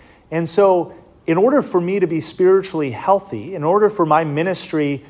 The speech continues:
to be good, there are certain times when I might disagree with my bishop and say, "Well, I'd rather be doing this." But if I'm ever disobedient to him, I-, I'm ruining, because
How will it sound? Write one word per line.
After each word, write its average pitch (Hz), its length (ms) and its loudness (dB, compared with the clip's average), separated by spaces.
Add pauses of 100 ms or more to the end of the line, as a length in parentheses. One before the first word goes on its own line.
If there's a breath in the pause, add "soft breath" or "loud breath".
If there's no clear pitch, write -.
(100)
to 151 100 -8
be 143 100 -6
good, 156 220 2
there 185 120 4
are 202 100 4
certain 208 300 -6
times 175 280 -2
when 151 100 -2
I 160 100 2
might 156 340 -4
disagree 156 500 0
with 151 180 -4
my 131 140 -6
bishop 113 360 -8
and 113 120 -12
say, 139 240 -2 (200 loud breath)
"Well, 143 120 4
I'd 254 160 2
rather 175 260 4
be 190 120 -2
doing 220 260 0
this." - 400 -2 (1200 soft breath)
But 269 360 0
if 175 160 0
I'm 247 160 2
ever 214 220 2
disobedient 190 680 -2
to 151 140 0
him, 143 320 -4 (260)
I-, - 100 -18 (100)
I'm 135 180 -6
ruining, 135 800 -2 (440 soft breath)
because 170 540 -2